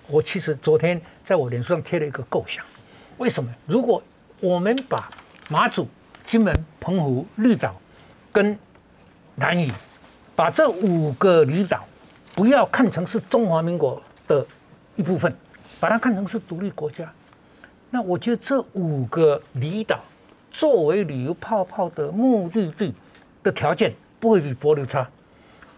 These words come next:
距离近，还有一趟旅游来回大概两万块钱以下可以，可以打理，去帛琉大概要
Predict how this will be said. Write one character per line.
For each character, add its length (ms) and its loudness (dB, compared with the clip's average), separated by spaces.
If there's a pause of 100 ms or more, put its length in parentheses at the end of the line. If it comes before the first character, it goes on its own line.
(140)
距 160 4
离 100 4
近， 200 2 (680)
还 160 0
有 140 6
一 120 -4
趟 380 0
旅 160 -2
游 180 4
来 280 4
回 240 4
大 120 2
概 180 0
两 200 2
万 140 2
块 180 2
钱 180 -6
以 80 -6
下 240 -4 (520)
可 120 0
以， 60 0 (180)
可 200 -2
以 260 -8
打 160 0
理， 100 -4 (560)
去 200 -2
帛 240 2
琉 100 0
大 140 0
概 100 2
要 160 -2